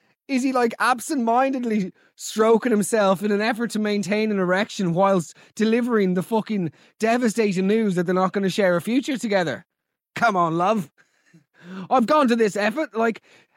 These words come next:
outrageous. The fact that you were just like, "I was on him and he said it," and then,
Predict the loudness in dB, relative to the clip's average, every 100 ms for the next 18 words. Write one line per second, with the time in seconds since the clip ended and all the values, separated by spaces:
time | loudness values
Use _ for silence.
0 | -4 0 0 0 2 4 4 2 0 -12
1 | -20 _ _ _ _ _ _ -8 -2 2
2 | 0 0 -2 0 0 0 0 0 0 2
3 | 2 2 0 -4 -6 -4 -2 0 0 0
4 | 0 0 -2 -4